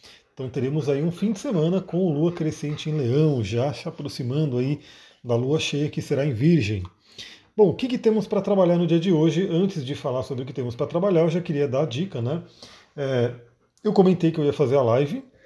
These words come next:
sobre as energias de março. Fiz a live lá no meu Instagram, só que acabou a energia, né, no meio da live, aí a live parou no meio. Esse, essa live, essa primeira parte, tá lá no I G T V, então algumas pessoas viram, você pode ir lá também, tá lá disponível.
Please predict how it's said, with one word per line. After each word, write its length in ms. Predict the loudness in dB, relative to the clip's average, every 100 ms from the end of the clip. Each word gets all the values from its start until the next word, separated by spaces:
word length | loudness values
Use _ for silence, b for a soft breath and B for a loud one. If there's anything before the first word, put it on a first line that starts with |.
| -20
sobre 280 | -6 -2 0
as 60 | 0
energias 400 | -2 -2 -2 0
de 80 |
março. 500 | 0 0 0 -4 -8 B B B B B 2
Fiz 280 | 4 6
a 60 | 6
live 500 | 8 6 4 -2 -8 -6
lá 120 | -4
no 80 | -2
meu 80 | -2
Instagram, 460 | -4 -4 0 0 0 B B B
só 240 | -4 -2
que 140 | 0 0
acabou 300 | 2 2 4
a 20 |
energia, 480 | 4 2 2 -2 -6 _ _
né, 140 | -6 -2
no 100 | 2
meio 180 | 4 4
da 100 | 4
live, 360 | 4 2 -2 -8 b b 0
aí 260 | 0 0
a 100 | 2
live 260 | 2 2 0
parou 200 | 0 0
no 80 | 4
meio. 300 | 4 2 -6 b b b -6
Esse, 280 | -4 -4 -2
essa 240 | 0 2
live, 280 | 4 4 4
essa 180 | 0 -2
primeira 340 | -6 -2 -2 -2
parte, 340 | -2 -4 -4
tá 120 | -2
lá 100 | 0
no 80 | 2
I 20 |
G 120 | 2
T 120 | 0 0
V, 200 | -2 -2
então 400 | -2 -2 -4 -6 B B
algumas 300 | -6 -2 -2
pessoas 400 | -2 0 0 0
viram, 320 | -2 -2 0
você 200 | 0 -2
pode 280 | 0 2 2
ir 20 |
lá 160 | 4 2
também, 300 | 2 -2 -2
tá 100 | 0
lá 140 | -2
disponível. 600 | -2 -4 0 2 2 0